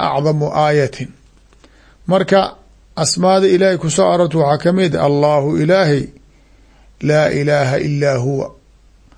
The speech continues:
Waa Allaha ousan jirin illaa huwa, asiga mooye.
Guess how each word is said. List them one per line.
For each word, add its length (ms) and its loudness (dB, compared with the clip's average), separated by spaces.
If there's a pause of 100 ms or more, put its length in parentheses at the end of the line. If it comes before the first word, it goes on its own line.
(200)
Waa 360 2
Allaha 680 0 (480)
ousan 480 2
jirin 460 0 (180)
illaa 340 4
huwa, 300 2
asiga 340 0
mooye. 560 -2